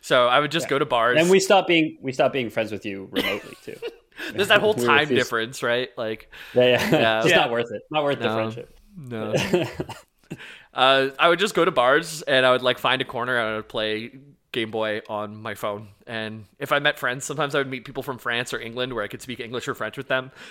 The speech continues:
Speaker 1: But otherwise, I was just playing Game Boy and hanging out in Poland. It was fun.
Speaker 3: <laughs>
Speaker 1: Uh,
Speaker 2: Oh, yeah. Living the dream.
Speaker 1: Yep. Um,
Speaker 3: But the adapter, though.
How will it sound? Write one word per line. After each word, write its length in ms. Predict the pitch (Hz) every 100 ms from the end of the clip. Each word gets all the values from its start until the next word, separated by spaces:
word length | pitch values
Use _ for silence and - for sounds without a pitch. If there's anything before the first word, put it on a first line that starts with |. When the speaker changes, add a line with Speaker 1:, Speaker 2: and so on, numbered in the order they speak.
| -
Speaker 1:
But 180 | 117 110
otherwise, 360 | 139 135 123 113
I 60 |
was 100 | 110
just 140 | 117 -
playing 220 | 120 107
Game 160 | 107 107
Boy 160 | 110
and 60 | 110
hanging 240 | 110 104
out 140 | 104 110
in 80 |
Poland. 320 | 110 104 107 110
It 80 |
was 120 | 110 -
fun. 180 | 101 -
Speaker 3:
<laughs> 120 | - 269
Speaker 1:
Uh, 640 | 240 247 165 - 180 151 - 127
Speaker 2:
Oh, 180 | 110 104
yeah. 140 | - - _ _ _ _ 113
Living 220 | 123 156
the 80 | 147
dream. 280 | 113 - - _ _ _
Speaker 1:
Yep. 220 | - 151 - _ _ _ _ _ _ - - - _ -
Um, 500 | 123 139 135 131 123
Speaker 3:
But 160 | 247
the 120 | 208 190
adapter, 440 | 160 135 - 113
though. 220 | 101 -